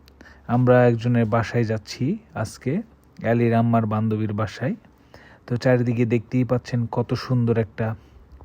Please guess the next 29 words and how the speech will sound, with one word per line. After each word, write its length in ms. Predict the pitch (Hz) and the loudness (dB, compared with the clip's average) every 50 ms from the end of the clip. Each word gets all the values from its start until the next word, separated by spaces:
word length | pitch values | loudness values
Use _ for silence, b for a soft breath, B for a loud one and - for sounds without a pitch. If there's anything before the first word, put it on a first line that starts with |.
| - | -2
পরিবেশ, 520 | - 123 123 120 120 107 113 113 117 - - - | 0 2 2 2 2 0 0 -2 -2 -4 -8 -8
পাহাড়ের 320 | - 117 110 110 113 117 | -6 -4 -2 0 0 0
ভিতর 260 | 107 104 107 101 113 | 0 -2 -2 -2 -4
দিয়ে 240 | 104 101 107 113 113 | -4 -4 -2 -2 -2
রাস্তাটা 480 | 107 113 110 - - - 104 104 113 110 107 104 - - 110 107 110 | -2 -2 -4 -6 -6 -8 -6 -4 -6 -6 -6 -8 -12 -14 -12 -6 -2
গিয়েছে। 400 | 120 120 117 - - 139 160 233 - - _ - B B B B B B B B B B B B B B - | -2 -2 -2 -2 -4 -6 -6 -6 -8 -14 _ -20 B B B B B B B B B B B B B B -2
তো 340 | - 131 127 120 117 117 117 | 2 6 6 8 8 6 6
আমি 340 | 110 117 123 131 139 139 135 | 4 4 2 4 4 4 4
মূলত 460 | 135 143 143 143 139 - 147 143 143 | 4 4 4 4 2 2 2 2 2
প্রায় 500 | 135 131 - 139 131 131 131 131 131 127 | 0 2 2 4 4 4 4 4 2 0
সাড়ে 360 | 123 - - 143 131 127 131 | -2 -2 0 2 2 2 2
চার 240 | 120 - 135 127 123 | 2 2 2 2 2
ঘন্টা 260 | 120 127 120 110 117 | 2 0 0 -2 -4
ড্রাইভ 320 | 110 110 - 113 113 117 113 - | -4 -2 -2 0 0 0 -2 -2
করে 240 | - 127 123 120 117 | -2 0 0 0 0
গেছি, 320 | 120 113 - - 160 160 | -2 -4 -4 -6 -4 -2
ওরা 160 | 135 120 123 | -2 -2 -2
সবাই 320 | - - - 117 117 123 123 | -2 -4 0 2 4 4 4
ওখানে 320 | 123 - - 135 131 127 123 | 2 0 0 -2 -2 -2 -2
চলে 260 | - 139 135 139 139 | -2 0 0 2 2
গেছে 240 | 135 127 - - 123 | 0 0 -2 -2 -2
already। 460 | 123 123 120 123 123 123 170 226 254 - - - B B B B B B B B B B - | -2 -2 -2 -4 -2 -2 -2 -2 -4 -6 -12 -18 B B B B B B B B B B 0
তো 80 | 123 | 2
আমরা 260 | 123 127 135 131 135 | 2 4 4 4 4
যাচ্ছি 380 | 131 131 135 127 - - - 139 | 6 6 4 4 4 0 0 2
মূলত 360 | 127 131 127 127 120 - - | 2 4 4 2 2 2 4
নর্থ 400 | 123 120 120 120 120 123 120 - - | 4 4 4 4 2 2 0 -2 2
ক্যারোলিনা 460 | - 131 127 120 120 117 117 117 113 - - | 4 4 4 4 4 2 2 0 -2 -4 -6
থেকে 420 | - - 107 104 117 113 117 113 | -8 -8 -4 -2 0 0 0 -2